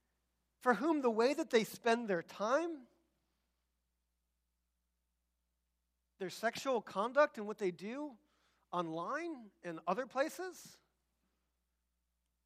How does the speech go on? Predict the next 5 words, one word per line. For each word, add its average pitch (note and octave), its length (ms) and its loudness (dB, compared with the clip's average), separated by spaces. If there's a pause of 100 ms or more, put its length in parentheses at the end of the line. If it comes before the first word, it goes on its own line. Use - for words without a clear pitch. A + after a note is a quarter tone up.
(580)
how A3 200 4
they C#4 160 6
use A#3+ 380 -2
their A#3 180 4
abilities, G#3+ 640 0